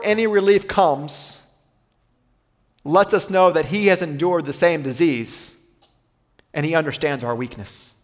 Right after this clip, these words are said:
Not only is he able to help,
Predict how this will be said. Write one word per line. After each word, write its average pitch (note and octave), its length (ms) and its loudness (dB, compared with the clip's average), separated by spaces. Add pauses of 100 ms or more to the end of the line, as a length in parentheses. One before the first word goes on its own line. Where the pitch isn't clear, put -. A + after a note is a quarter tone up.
(1800)
Not F#3 160 4
only G#3 440 2 (960)
is D#3 100 -6
he G3+ 140 -2
able G3+ 240 6
to D#3 100 -2
help, C#3+ 400 2